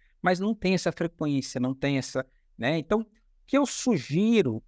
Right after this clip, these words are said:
pra quem nos, nos ouve, nos escuta agora, é que, uma vez que existe uma dúvida,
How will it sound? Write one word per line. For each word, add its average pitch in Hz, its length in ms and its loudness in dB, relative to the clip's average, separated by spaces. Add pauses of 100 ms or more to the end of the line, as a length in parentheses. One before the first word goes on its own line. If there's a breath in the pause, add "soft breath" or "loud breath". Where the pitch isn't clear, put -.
pra 110 140 0
quem 123 180 0
nos, 110 440 -2
nos 101 240 -2
ouve, 117 300 4
nos 104 180 -2
escuta - 440 -6
agora, 113 560 0 (220)
é 139 160 0
que, 110 380 -6 (340)
uma 180 220 0
vez 226 500 2
que 131 220 -4
existe 131 520 -4
uma 147 140 2
dúvida, 151 560 -2